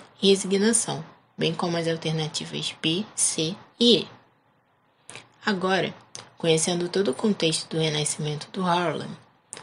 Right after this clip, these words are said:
da valorização da cultura e do povo afro-americano, entendemos que o eu lírico não se sente superior e nem arrogante com o racismo sofrido, descartando também a opção D. Portanto,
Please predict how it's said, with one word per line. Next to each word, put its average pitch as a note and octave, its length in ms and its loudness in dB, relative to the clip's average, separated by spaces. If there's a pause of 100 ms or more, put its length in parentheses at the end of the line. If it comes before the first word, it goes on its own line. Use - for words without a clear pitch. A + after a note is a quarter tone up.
(200)
da D#3 120 2
valorização D#3+ 800 2
da G3+ 100 4
cultura F3 800 -4
e D#3 80 -4
do D#3 120 -6
povo F#3+ 420 0
afro-americano, D#3+ 800 -4 (480)
entendemos G3 600 2
que - 160 -8
o F#3+ 60 2
eu F#3+ 100 0
lírico F#3+ 340 -2
não G3 140 0
se G#3+ 120 -4
sente G3+ 360 0
superior E3+ 640 -4 (320)
e E3+ 60 -6
nem F3+ 240 6
arrogante G3 480 2
com - 140 -8
o F#3+ 60 -2
racismo F#3+ 460 -2
sofrido, - 560 -6 (340)
descartando D3+ 600 -4
também E3 500 -2 (200)
a E3+ 100 0
opção G3 440 -4
D. C#3 140 -6 (880)
Portanto, G3+ 640 0